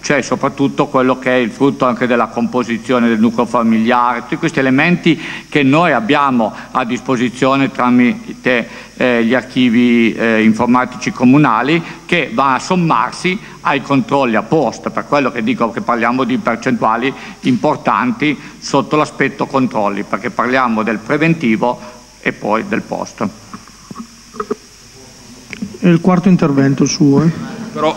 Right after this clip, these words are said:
Speaker 3: ho taciuto
Speaker 2: Dichiaraz-,
Speaker 3: tutta la sera,
Speaker 2: eh, beh,
Speaker 3: mi
Speaker 2: però,
Speaker 3: taccio,
Speaker 2: lo so,
Speaker 3: no, no,
Speaker 2: però
Speaker 3: ha ragione,
Speaker 2: <laughs>
Speaker 3: ha ragione.
Speaker 2: cioè, lei paradossalmente tacesse un mese,
Speaker 3: Eh.
Speaker 2: poi non è che <laughs> la settimana dopo
Speaker 3: <laughs>
Speaker 2: la faccio parlare quindici volte, cioè,
Speaker 3: Mi
Speaker 2: no?
Speaker 3: ha dato una buona idea, tacerò per i prossimi consigli.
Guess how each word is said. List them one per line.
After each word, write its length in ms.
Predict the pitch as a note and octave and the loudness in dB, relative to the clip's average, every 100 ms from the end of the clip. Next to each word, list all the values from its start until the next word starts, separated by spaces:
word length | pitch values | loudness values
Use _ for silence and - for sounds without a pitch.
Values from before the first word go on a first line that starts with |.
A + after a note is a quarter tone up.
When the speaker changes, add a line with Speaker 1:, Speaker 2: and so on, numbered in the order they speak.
| - | -2
Speaker 3:
ho 120 | D#3+ | 0
taciuto 220 | E3 D#3+ | 2 4
Speaker 2:
Dichiaraz-, 280 | E3 F3+ E3+ | 4 4 2
Speaker 3:
tutta 140 | E3 | 2
la 120 | D#3 C#3+ | 2 0
sera, 400 | - D3+ C#3+ C3+ | 0 2 2 0
Speaker 2:
eh, 180 | - G3+ | 2 2
beh, 140 | F#3+ | 2
Speaker 3:
mi 60 | F#3 | 2
Speaker 2:
però, 160 | F#3 G3+ | 2 2
Speaker 3:
taccio, 100 | F3+ | 2
Speaker 2:
lo 80 | D#3+ | 2
so, 140 | G#3 E3+ | 2 2
Speaker 3:
no, 20 | |
no, 40 | D#3 | 2
Speaker 2:
però 200 | F#3 F#3+ | 2 2
Speaker 3:
ha 80 | C#3+ | 2
ragione, 540 | G#3+ C#3+ G3 - G#3+ | 2 2 0 2 -2
Speaker 2:
<laughs> 60 | - | -4
Speaker 3:
ha 100 | C3+ | -6
ragione. 400 | C3+ B2 B2+ A#2 | -4 -4 -4 -2
Speaker 2:
cioè, 140 | F#3 | 2
lei 100 | F3+ | 2
paradossalmente 720 | F3+ F3+ F3 F3+ F#3 F#3 F#3+ | 2 0 0 0 0 0 -2
tacesse 360 | E3+ E3+ F#3 - | -2 0 0 2
un 120 | F3 | 4
mese, 340 | F3 G3+ F3 - | 4 4 2 2
Speaker 3:
Eh. 40 | |
Speaker 2:
poi 100 | F3+ | 2
non 140 | F3 F3 | 2 2
è 40 | |
che 160 | F3+ E3+ - G#3 | 2 2 4 2
<laughs> 160 | - F#3+ | 2 2
la 180 | G#3 | 2
settimana 580 | G3 A#3 - A3+ G3 G#3 | 2 2 2 2 4 2
dopo 420 | G#3 A#3 F3 G#3 | 2 2 2 0
Speaker 3:
<laughs> 20 | G#3+ | 0
Speaker 2:
la 1080 | A3 - B3 - C4 - A#3 G#3 - - G#3+ | -4 -2 0 0 0 0 -2 -4 0 0 2
faccio 280 | A3 C4 | 0 0
parlare 420 | G#3 A3 A3+ A3+ A3 | 0 2 2 2 2
quindici 480 | B3+ B3 A#3 G#3+ A#3+ | 2 4 4 4 4
volte, 640 | A#3+ A3+ F#3+ G#3+ - G#3+ | 4 2 0 0 -2 -2
cioè, 180 | - A2 | 0 0
Speaker 3:
Mi 100 | F#3 | 0
Speaker 2:
no? 60 | B3+ | 0
Speaker 3:
ha 40 | |
dato 320 | G#3+ A#3 A#3+ | 2 0 0
una 160 | A#3+ A3+ | 0 0
buona 300 | G3+ A#3+ B3 | 2 2 2
idea, 540 | A#3+ G3+ F#3 D#3+ D#3 | 0 2 2 2 0
tacerò 540 | D#3+ G3+ G3+ A#3+ A3+ A3 | 0 0 0 0 2 2
per 180 | G3+ G#3 | 2 0
i 80 | |
prossimi 480 | G3 G#3 G3+ G#3+ G3+ | 0 0 0 0 0
consigli. 680 | F3+ F#3 - D#3+ C#3+ B2 | 0 -2 0 2 2 2